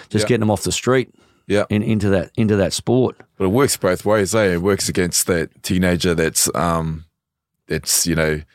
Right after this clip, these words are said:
Speaker 2: the bully,
Speaker 1: Yeah, yeah.
Speaker 2: you know, throwing his weight around.
Speaker 1: Hundred percent.
Speaker 2: And then pulls him back down to earth.
Speaker 1: Yep.
Speaker 2: And the other way too, the, you know, the,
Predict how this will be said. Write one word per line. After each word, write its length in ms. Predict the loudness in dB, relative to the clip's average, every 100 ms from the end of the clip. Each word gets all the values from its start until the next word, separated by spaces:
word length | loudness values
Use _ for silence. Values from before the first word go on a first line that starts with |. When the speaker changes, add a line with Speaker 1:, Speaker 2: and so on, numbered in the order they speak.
| _ -4
Speaker 2:
the 80 | 0
bully, 440 | 2 2 0 -4 -4
Speaker 1:
Yeah, 240 | 0 2
yeah. 200 | 4 2
Speaker 2:
you 60 | 0
know, 140 | -4
throwing 320 | -4 0 0 0
his 160 | 0
weight 180 | 0 0
around. 380 | 2 0 0 -2
Speaker 1:
Hundred 240 | 0 0
percent. 340 | 0 0 0 -2 _ _
Speaker 2:
And 80 | -6
then 160 | -4 -2
pulls 240 | -2 0
him 100 | 0
back 180 | 0 0
down 240 | 0 0 0
to 60 |
earth. 200 | 0 2
Speaker 1:
Yep. 160 | 0 -2 _ _ _ _
Speaker 2:
And 160 | -4 0
the 140 | 2
other 140 | 2
way 200 | 2 0
too, 240 | 0 0 2
the, 400 | 2 2 0 -2
you 120 | -2
know, 160 | -2 -2
the, 140 | -4